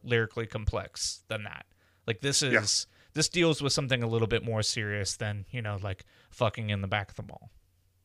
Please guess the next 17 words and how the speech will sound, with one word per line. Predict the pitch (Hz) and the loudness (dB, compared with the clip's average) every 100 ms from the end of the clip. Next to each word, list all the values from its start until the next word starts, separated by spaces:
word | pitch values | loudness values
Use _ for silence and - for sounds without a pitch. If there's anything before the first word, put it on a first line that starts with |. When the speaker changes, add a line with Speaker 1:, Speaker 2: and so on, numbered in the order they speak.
| _ _ _ _ _ _ - | _ _ _ _ _ _ 2
Speaker 1:
But | 147 - | 2 6
fucking | 180 143 170 | 6 8 8
is | 147 135 | 8 10
on | 131 123 | 8 6
his | 110 | 4
mind | 110 104 | 2 2
for | 107 107 | 2 0
sure. | - 104 - - - - _ _ _ _ _ - _ _ _ _ - - | 0 -4 -12 -20 -20 -20 _ _ _ _ _ -20 _ _ _ _ -20 10
Speaker 2:
I | 147 | 12
don't | 208 | 12
know | 185 180 | 12 12
whether | 170 165 | 12 12
I | 156 | 12
should | - 135 | 12 2
be | 143 | 4
insulted | 127 - 139 165 - 170 170 | 2 6 6 6 6 6 8
or, | 165 143 135 131 127 123 120 | 6 4 6 6 4 2 -2